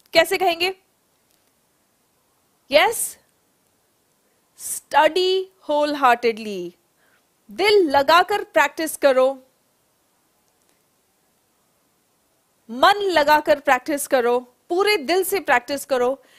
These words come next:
इन सब चीजों के लिए आप होलहार्टेडली इस शब्द का प्रयोग कर सकते हैं, ठीक है। अच्छा,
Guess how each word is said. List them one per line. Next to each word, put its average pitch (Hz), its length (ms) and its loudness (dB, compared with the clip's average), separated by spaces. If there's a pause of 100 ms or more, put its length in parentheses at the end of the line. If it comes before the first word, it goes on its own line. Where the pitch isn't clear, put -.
(180)
इन 415 220 -4
सब 359 340 2
चीजों 269 380 -4
के 247 160 0
लिए 294 120 -4
आप - 440 0
होलहार्टेडली 277 760 2
इस 349 280 -6
शब्द 226 320 -6
का 285 160 0
प्रयोग 254 380 -4
कर 262 120 2
सकते 196 340 -8
हैं, 190 220 -12 (400)
ठीक 330 120 -6
है। 427 120 0 (380)
अच्छा, - 280 0